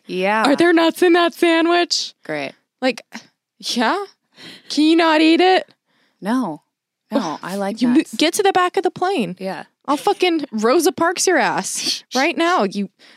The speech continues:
Speaker 2: middle-aged white woman. Let me eat my sandwich.
Speaker 1: God.
Speaker 2: I'm
Speaker 1: Like,
Speaker 2: sorry.
Speaker 1: the road is closing. No, sh-, just stop. I
Speaker 2: Just,
Speaker 1: don't know.
Speaker 2: I,
Speaker 1: The
Speaker 2: I
Speaker 1: peanut thing is way too much.
Speaker 2: It's
Speaker 1: But
Speaker 2: aggressive.
Speaker 1: I found out that it's, like, a real, real big deal
Speaker 2: My
Speaker 1: in
Speaker 2: cousin
Speaker 1: kids.
Speaker 2: has it. My cousin's daughter.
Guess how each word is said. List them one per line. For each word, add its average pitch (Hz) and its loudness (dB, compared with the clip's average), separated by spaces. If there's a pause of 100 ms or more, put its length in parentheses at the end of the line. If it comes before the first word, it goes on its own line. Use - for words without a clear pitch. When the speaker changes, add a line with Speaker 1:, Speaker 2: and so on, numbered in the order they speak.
Speaker 2:
middle-aged 214 2
white 180 2
woman. 320 0 (500)
Let 254 2
me 370 2
eat - 2
my 359 2
sandwich. 381 -2
Speaker 1:
God. - -16 (680)
Speaker 2:
I'm 269 -6
Speaker 1:
Like, 247 2
Speaker 2:
sorry. 196 0
Speaker 1:
the 220 0
road 214 -4
is 208 -8
closing. 175 -10
No, 208 -8 (140)
sh-, - -14 (140)
just - -16
stop. - -14 (140)
I 240 -12
Speaker 2:
Just, 254 -4
Speaker 1:
don't - -18
know. 220 -2
Speaker 2:
I, 208 -6 (100)
Speaker 1:
The 214 -4
Speaker 2:
I - -2
Speaker 1:
peanut 285 0
thing 208 -4
is 165 -8
way 170 -6
too 156 -14
much. 127 -10
Speaker 2:
It's - -20 (300)
Speaker 1:
But 277 0
Speaker 2:
aggressive. 190 -2
Speaker 1:
I 233 -2
found 247 -4
out 220 -2
that 190 -4
it's, 214 -6
like, 190 -2
a 175 -6
real, 180 -2 (140)
real 202 -2
big 208 -4
deal 240 0
Speaker 2:
My 214 2
Speaker 1:
in 214 -2
Speaker 2:
cousin 285 0
Speaker 1:
kids. 175 2
Speaker 2:
has 156 -2
it. 156 -2
My 175 -2
cousin's 196 -4
daughter. 190 -2